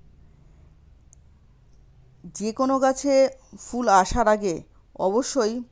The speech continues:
পনেরো দিন অন্তর দুবার জিরো জিরো পঞ্চাশ স্প্রে করতে হবে। তবে সারা বছর মাসে একবার করে জিরো জিরো পঞ্চাশ স্প্রে করলেই চলবে।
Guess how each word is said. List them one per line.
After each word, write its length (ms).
পনেরো 280
দিন 180
অন্তর 280
দুবার 360
জিরো 200
জিরো 140
পঞ্চাশ 340
স্প্রে 160
করতে 220
হবে। 220
তবে 240
সারা 220
বছর 340
মাসে 320
একবার 320
করে 200
জিরো 180
জিরো 200
পঞ্চাশ 340
স্প্রে 220
করলেই 300
চলবে। 280